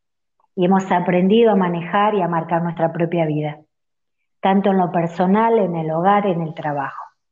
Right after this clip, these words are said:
Es vital en un ser humano seguir instrucciones porque nos ayudan a manejarnos en el vivir diario, pero también es una lucha interior en nosotras mismas entre lo que quiero hacer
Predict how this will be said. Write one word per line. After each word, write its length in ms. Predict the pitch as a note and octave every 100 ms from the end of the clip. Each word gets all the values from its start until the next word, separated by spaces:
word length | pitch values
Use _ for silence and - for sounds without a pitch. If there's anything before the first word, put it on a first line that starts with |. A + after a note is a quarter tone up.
| _ _ _ _ _ _ _ _ -
Es 200 | B3+ A#3+
vital 460 | B3 B3 B3+ G#3+ F3+
en 140 | E3+
un 80 | E3+
ser 200 | E3+ F3
humano 360 | F3 F3 F3
seguir 320 | E3+ E3+ F3+ F3
instrucciones 720 | E3+ F3 E3+ - A3 A3+ A3
porque 260 | F#3+ - F3
nos 220 | E3+ F3+
ayudan 460 | E3+ G#3 G3+ G#3 G#3 - - -
a 120 | F3+
manejarnos 760 | F3+ F3+ F3+ A3 A3 A3+ A#3+ A3+ - _ _ _ _ -
en 140 | F3+
el 80 | F3
vivir 360 | F3 F3+ F#3+ F#3
diario, 560 | E3+ D#3+ D#3 D#3 D#3 _ _ _ _
pero 240 | F#3 E3+
también 400 | E3+ E3+ G3 A3
es 180 | G#3 G3
una 200 | F3+ F3
lucha 480 | F#3 F#3 F#3 E3+ F3
interior 600 | G3+ F3+ F3 F#3 F#3+ A3+ A3+
en 140 | F3+
nosotras 500 | E3+ E3+ E3+ F3 E3+
mismas 460 | G3+ F#3 F3+ F#3 F#3 _ _ _ _ _ _ _ _
entre 260 | G3 F3+ F3+
lo 160 | E3+ E3
que 160 | E3+
quiero 240 | - F#3+ F3
hacer 340 | E3 G#3+ A#3